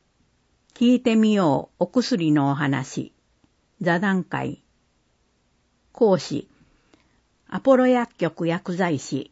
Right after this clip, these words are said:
横崎文子さん。お申し込みは電話で、三月十五日水曜日までに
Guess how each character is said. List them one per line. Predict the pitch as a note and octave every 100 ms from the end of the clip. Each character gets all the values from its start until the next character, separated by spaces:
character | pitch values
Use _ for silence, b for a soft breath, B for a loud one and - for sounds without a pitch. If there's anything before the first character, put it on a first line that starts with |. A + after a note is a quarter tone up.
| -
横 | F#3+ G#3 A#3+
崎 | G#3 E3 C#3+
文 | A#2+ G3+ D#3
子 | - C3+
さ | C3 A#2
ん。 | C3+ _ _ _ _ _ _ _ _ _ _ _ _ _ _ _ _
お | F3+
申 | G#3+ A3+ A#3
し | -
込 | G#3+
み | G3+ F#3+
は | F#3 E3
電 | E3 F#3 G3
話 | F#3+
で、 | E3+ D#3 D3+ _ _ _ _ _ _
三 | - B3+ A#3
月 | F#3 E3 E3
十 | G3 G3+
五 | G3 F3+
日 | C#3+ - C#3
水 | - A3 A3+
曜 | A3+ G#3+ F3
日 |
ま | D#3+ E3+
で | D3+ C3+
に | C3 C#3